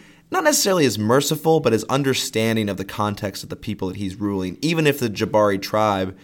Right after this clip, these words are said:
is a tribe that doesn't necessarily conform to the traditional Wakandan norms and lives out on their own in the mountains. And I think that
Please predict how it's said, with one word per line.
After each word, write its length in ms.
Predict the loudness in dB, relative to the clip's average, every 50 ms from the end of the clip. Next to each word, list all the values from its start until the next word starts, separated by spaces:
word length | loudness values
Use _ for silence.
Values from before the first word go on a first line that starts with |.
| -20 -20 _ _ _
is 160 | -4 -2 -2
a 60 | -2
tribe 400 | -2 0 2 2 4 4 4 2
that 80 | 0 -2
doesn't 220 | -2 -2 -2 -2 -4
necessarily 380 | -4 -4 -4 -4 -2 -2 -4
conform 720 | -4 -6 -8 -8 -8 -6 -4 -2 0 0 0 -2 -4 -6 -8 -12 -20 _ _ _
to 120 | -4 -2 -2
the 100 | -2 -2
traditional 640 | -6 -8 -6 -2 -2 0 0 0 -2 -2 -4 -4 -4
Wakandan 240 | -4 -6 -6 -4
norms 320 | -4 -4 -2 -4 -4 -4 -6
and 120 | -8 -10 -12 -16 -10 0
lives 220 | 4 4 6 6 6
out 120 | 6 6
on 80 | 4 2
their 160 | 0 0 0
own 220 | 0 0 0 0
in 80 | 0 -2
the 60 | -2
mountains. 680 | -4 -4 -6 -6 -8 -8 -10 -10 -10 -10 -12 -12 -14 _ _ _ _ _ _ _
And 120 | -2 0 0
I 60 | 2
think 280 | 2 2 0 0 0 2
that 320 | 2 2 2 0 -4 -8